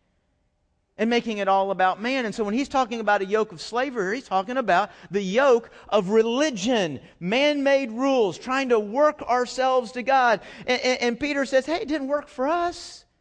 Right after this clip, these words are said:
Uh, being circumcised, trying to obey all the rules, did it change your heart, Mister Pharisee? I-, did it deal with your guilt? Did it deal with the evil in your life? Did it make you more like God?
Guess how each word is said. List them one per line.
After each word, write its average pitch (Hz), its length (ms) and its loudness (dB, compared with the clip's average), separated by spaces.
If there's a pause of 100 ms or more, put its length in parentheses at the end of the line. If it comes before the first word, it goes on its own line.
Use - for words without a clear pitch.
(1800)
Uh, 262 180 2
being 294 280 2
circumcised, 277 1000 2
trying 269 320 0
to 262 120 0
obey 240 300 2
all 262 160 2
the 247 100 -2
rules, 269 300 -2
did 269 140 -2
it 339 140 0
change 302 380 -4
your 277 200 -2
heart, 330 360 0 (220)
Mister 311 300 -8
Pharisee? 349 640 -6 (1600)
I-, 285 220 0
did 269 180 0
it 294 200 -2
deal 302 280 2
with 262 220 -2
your 262 300 0
guilt? 320 400 0
Did 220 140 0
it 208 120 -4
deal 269 260 0
with 247 200 -2
the 226 200 -4
evil 285 320 -4
in 233 140 -2
your 254 220 -2
life? 330 420 -4
Did 240 160 -4
it 226 140 -2
make 269 260 -2
you 254 300 0
more 320 260 0
like 339 300 -2
God? 359 360 -2